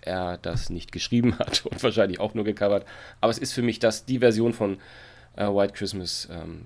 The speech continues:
wo ich, äh, ja, die so schön ist und diesen Bing Crosby. Ich finde einfach, das ist so eine Zeit, und das ist so, die amerikanischen Lieder sind so Liedgude,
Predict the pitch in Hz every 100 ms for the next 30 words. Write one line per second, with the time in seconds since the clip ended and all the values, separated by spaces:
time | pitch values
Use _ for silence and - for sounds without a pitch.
0 | - 87 85 - - 85 80 82 - 78
1 | - - _ - _ - 107 95 - 104
2 | 113 127 127 120 107 104 101 107 104 107
3 | 107 110 - - - - - 127 123 160
4 | - 135 120 107 117 110 - 110 107 104
5 | - _ - - - - - - - -
6 | 92 - 104 92 101 87 101 98 104 113
7 | 110 107 110 101 95 101 104 110 - 110
8 | 107